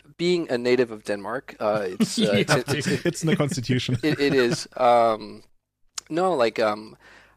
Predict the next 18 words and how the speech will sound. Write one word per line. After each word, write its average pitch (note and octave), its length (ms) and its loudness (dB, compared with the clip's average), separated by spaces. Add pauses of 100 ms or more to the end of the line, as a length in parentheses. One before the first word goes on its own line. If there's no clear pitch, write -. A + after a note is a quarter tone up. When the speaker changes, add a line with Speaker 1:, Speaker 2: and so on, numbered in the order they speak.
Speaker 1:
so - 140 -2
I'm, D3+ 280 -2
I'm F#3 140 -4
from, E3+ 500 -10
uh, A2 140 -2
Copenhagen, G#2+ 680 -8
and, G2+ 480 -6
um, - 580 -12 (120)
have G2+ 560 0 (880)
gotten A2+ 240 2
my, G2+ 160 -2
my G#2 180 -4
legacy, G#2 640 -4 (240)
uh, F#2+ 220 -6
education - 560 -6
in, G#2 260 -12
in, G#2 340 -12
um, - 540 -16